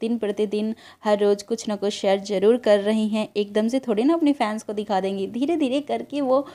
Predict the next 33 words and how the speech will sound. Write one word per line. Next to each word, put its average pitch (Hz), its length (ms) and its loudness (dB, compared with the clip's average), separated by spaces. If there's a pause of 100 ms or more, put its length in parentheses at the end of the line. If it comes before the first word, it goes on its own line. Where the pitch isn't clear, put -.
(300)
अ, 233 280 6
फ़ोटो 240 360 2
देंगी, 233 500 0
वीडियोज़ 233 440 4
देंगी। 226 560 2
और, 226 520 4 (300)
अ, 202 100 4 (500)
हौसला 214 320 8
रख 233 280 6
फिल्म 240 400 6
से 226 180 4
जुड़ी 214 340 0
वो 220 220 2
बहुत 214 380 0
सारी 240 220 2
फ़ोटोज़, 233 140 -4 (320)
वीडियोज़ 208 320 4
शेयर 302 240 6
कर 208 280 4
ही 220 180 -2
रही 214 220 -2
हैं। 208 220 -4
बहुत 247 240 4
ही 285 60 8
जल्द 240 240 4
जो 247 140 4
उनकी 247 220 2
हौसला 226 400 8
रख 233 180 6
फिल्म 330 440 2
है 262 140 2
वो 254 320 4
भी 285 260 2